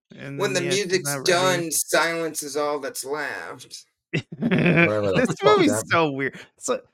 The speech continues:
Speaker 1: like, when they finally get to Rutger Hauer, like, Rutger Hauer is not menacing.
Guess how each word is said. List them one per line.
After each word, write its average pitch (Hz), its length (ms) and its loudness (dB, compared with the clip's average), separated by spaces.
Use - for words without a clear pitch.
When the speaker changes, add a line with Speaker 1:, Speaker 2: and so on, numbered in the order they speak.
Speaker 1:
like, 214 300 -2
when 247 360 0
they 277 180 2
finally 185 460 4
get 131 360 -2
to 120 360 -2
Rutger 113 420 -2
Hauer, 104 420 -4
like, 156 280 0
Rutger 247 360 0
Hauer 196 460 -4
is 143 300 -14
not 160 480 4
menacing. 151 540 -6